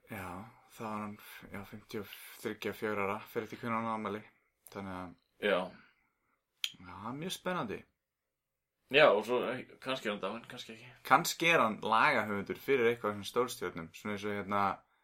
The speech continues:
Speaker 1: Taylor Swift og, og, hérna, Nicki Minaj og svona. Kannski er hann að semja lög fyrir þær. Eru þær ekki danskar annars?
Speaker 2: Eh,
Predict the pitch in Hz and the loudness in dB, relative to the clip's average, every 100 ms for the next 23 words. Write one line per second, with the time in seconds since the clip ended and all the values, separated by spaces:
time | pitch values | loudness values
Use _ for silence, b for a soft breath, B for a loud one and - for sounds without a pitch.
0 | _ _ - 113 110 101 - 131 131 - | _ _ -4 0 2 0 2 2 2 -4
1 | - - 92 90 82 - 101 95 95 95 | -14 -2 0 2 -2 -4 -4 -4 -8 -6
2 | 92 90 85 b b - 110 - 107 104 | -4 -4 -6 b b -4 -4 -2 -2 2
3 | 117 127 - 131 123 127 - 135 - 156 | 4 4 2 -4 -4 -8 -6 -6 2 2
4 | 151 127 143 139 120 131 123 - 135 120 | 4 2 0 2 2 2 0 0 0 0
5 | 101 _ - 117 - - 123 165 170 170 | -4 _ -2 -2 0 2 4 4 2 0
6 | - 104 - - 90 85 - - _ 143 | 0 -2 -4 -4 -4 -4 -12 -20 _ -6
7 | 156 160 | -2 -2